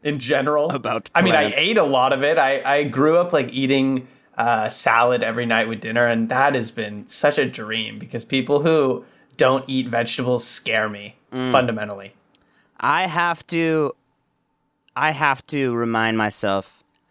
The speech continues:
Speaker 2: even though I don't eat a lot of meat things, I still have to, like, go out of my way to make sure I'm including vegetables in my diet, because I think left to my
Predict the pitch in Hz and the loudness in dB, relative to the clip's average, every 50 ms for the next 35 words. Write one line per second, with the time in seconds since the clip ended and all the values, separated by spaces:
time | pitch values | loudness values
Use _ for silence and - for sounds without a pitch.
0 | _ _ - 143 143 147 151 151 143 131 120 - - 131 135 131 123 - _ - | _ _ -6 -2 0 2 2 2 2 0 0 0 0 0 2 2 0 -4 _ -6
1 | - 131 123 120 117 113 113 110 104 110 127 147 - - - - 104 101 98 92 | -2 0 2 2 2 2 0 0 0 0 0 -2 -2 -4 -6 -4 -2 -2 -2 -4
2 | 92 98 - - - - - - - 120 107 107 - 117 110 101 98 - - 110 | -6 -8 -10 -12 -10 -10 -8 -2 0 0 0 0 0 0 0 0 -2 -2 0 0
3 | 110 104 92 87 - 98 101 95 95 98 98 92 92 95 95 98 92 92 - - | 2 2 2 2 0 0 0 0 -2 -2 -2 -4 -4 -4 -4 -4 -6 -6 -8 -6
4 | 95 92 90 90 90 107 _ _ _ _ _ _ _ _ - 107 98 92 - - | -4 -4 -2 -2 -4 -6 _ _ _ _ _ _ _ _ -4 -2 -2 -2 -2 -2
5 | 101 92 92 92 92 90 - 101 104 - - 110 101 92 90 92 95 92 - - | 0 0 0 0 -2 -4 -6 -8 -10 -6 -4 -2 -2 -2 -2 -2 -2 -2 -4 -4
6 | 92 90 92 85 87 92 90 87 90 85 87 82 87 90 90 87 - - _ - | -8 -6 -6 -4 -4 -4 -6 -6 -6 -4 -4 -2 -2 -2 -2 -2 -6 -8 _ -20
7 | _ _ _ _ _ - 107 98 - - 98 95 92 87 80 - - 107 - 107 | _ _ _ _ _ -8 -8 -6 -2 -2 0 0 0 -2 -6 -8 -10 -8 -6 -4
8 | 98 - 98 98 101 101 - - - - _ - - 107 98 95 95 95 87 85 | -4 -2 0 0 0 0 -2 -6 -16 -18 _ -10 -6 -4 -2 -2 -2 -2 -2 -4
9 | 85 87 98 107 | -4 -6 -10 -12